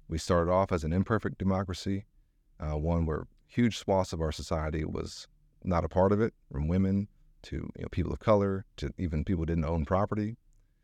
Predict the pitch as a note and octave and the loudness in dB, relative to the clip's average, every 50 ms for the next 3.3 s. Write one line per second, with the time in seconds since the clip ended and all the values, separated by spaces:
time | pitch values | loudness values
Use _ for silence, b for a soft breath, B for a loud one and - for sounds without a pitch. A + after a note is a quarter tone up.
0 | _ _ _ _ _ _ _ _ - G1+ - - - - F2+ F2+ F2+ F2+ F2+ F2 | _ _ _ _ _ _ _ _ -12 -10 -10 -8 -6 -2 -2 0 0 2 0 0
1 | D#2 - - _ _ _ _ - - D#2+ D#2 - - - G#2 A2 A2+ G2+ G2 G2 | -2 -4 -10 _ _ _ _ -8 -6 -6 -4 -4 -2 0 2 2 2 4 2 2
2 | F2+ E2 E2 D#2+ F#2+ F#2+ - - - - - G2 F2+ E2+ E2 - - - F2 E2 | 2 2 2 2 2 0 0 -4 -8 -6 -2 -2 0 0 -2 -4 -4 -2 0 0
3 | D#2 D#2 D2 D2 D2+ D#2 | 2 0 0 -2 -4 -6